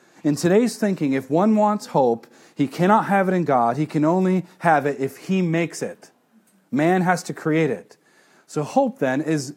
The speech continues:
is this purely subjective projection of one's aspirations, all of it religiously motivated, for some sort of utopian future. That's what hope is. That's where we're at right now.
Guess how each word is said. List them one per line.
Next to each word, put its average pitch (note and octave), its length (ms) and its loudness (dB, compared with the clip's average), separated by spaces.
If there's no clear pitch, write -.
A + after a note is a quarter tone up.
is D3+ 200 -4
this D#3 260 -4
purely A#3 420 2
subjective F3+ 920 -2
projection A#2+ 880 -4
of C3 240 -4
one's F3 340 2
aspirations, D3+ 1160 -2
all D#3+ 220 4
of G#3 80 4
it A3 120 2
religiously F3+ 560 0
motivated, A#2+ 800 0
for D#3 280 -2
some F#3+ 240 -2
sort F#3+ 240 -2
of C#3+ 160 -4
utopian D3+ 580 -4
future. A2+ 500 -8
That's E3+ 280 0
what E3 100 -2
hope C3+ 240 -4
is. F2+ 360 -16
That's D#3+ 260 -2
where E3+ 100 -2
we're D3+ 200 -2
at A2+ 180 -2
right G#2 180 -10
now. F2+ 300 -18